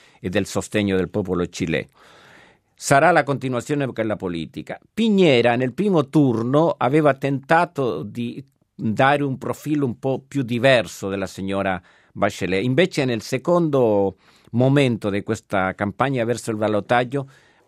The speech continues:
ha, ha, ha silenziato, silenziato molte le sue promesse fatte nel primo turno e addirittura è arrivato a dichiarare espressamente: "Se vinco non cambierò sostanzialmente la politica della signora Bachelet".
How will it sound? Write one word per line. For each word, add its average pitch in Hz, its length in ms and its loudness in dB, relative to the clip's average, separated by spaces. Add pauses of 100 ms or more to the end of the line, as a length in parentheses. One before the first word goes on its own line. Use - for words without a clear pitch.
ha, 113 220 2
ha, 107 340 -4
ha - 140 0
silenziato, 165 920 -2
silenziato 139 720 -2
molte 160 380 0
le 123 120 0
sue 120 280 -2
promesse 107 580 -4
fatte 107 320 -2
nel 98 160 -4
primo 104 300 -4
turno 104 420 -4 (320)
e 135 160 2
addirittura 147 560 2
è 143 40 8
arrivato 139 520 0
a 127 40 0
dichiarare 117 500 -2
espressamente: 104 800 -4
"Se 165 220 -4
vinco 160 580 2 (220)
non 185 360 6
cambierò 160 540 2
sostanzialmente 104 880 -6
la 101 140 0
politica 92 360 -6
della 87 100 0
signora 90 320 -4
Bachelet". 76 500 -6